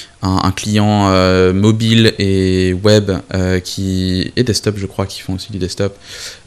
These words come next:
euh, qui, euh, qui, qui est très, euh, qui est très poli, très, euh, qui a très bien, très bien développé,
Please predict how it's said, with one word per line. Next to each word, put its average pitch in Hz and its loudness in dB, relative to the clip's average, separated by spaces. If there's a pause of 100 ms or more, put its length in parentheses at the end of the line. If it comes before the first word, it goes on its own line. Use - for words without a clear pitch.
euh, 95 0 (720)
qui, - -8
euh, 98 2
qui, 92 -2
qui - -6
est 95 -2
très, - 0
euh, 107 6 (580)
qui - -4
est 98 0 (360)
très - 2
poli, 110 0
très, - 0
euh, 95 2
qui 95 -2
a 85 0 (720)
très - 2
bien, 101 0 (420)
très - 0
bien 113 2
développé, 107 0